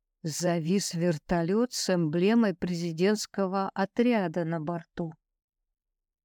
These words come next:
Такое вопиющее нарушение техники безопасности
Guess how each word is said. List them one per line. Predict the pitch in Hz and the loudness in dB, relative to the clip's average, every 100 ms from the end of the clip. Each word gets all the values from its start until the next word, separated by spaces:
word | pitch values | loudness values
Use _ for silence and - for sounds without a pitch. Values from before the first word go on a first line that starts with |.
| _ | _
Такое | - 170 - - 214 185 175 | -6 -6 -6 2 4 6 4
вопиющее | 170 196 214 - 233 214 202 196 - - 175 | 4 2 2 2 2 2 2 0 -2 -4 -2
нарушение | 175 175 180 - 190 180 175 170 | 0 0 -2 -4 -2 0 2 0
техники | 202 170 185 - 170 | 0 -2 -4 -2 -2
безопасности | 160 156 175 233 247 - 170 - 175 | -2 -2 0 2 0 0 -4 -6 -10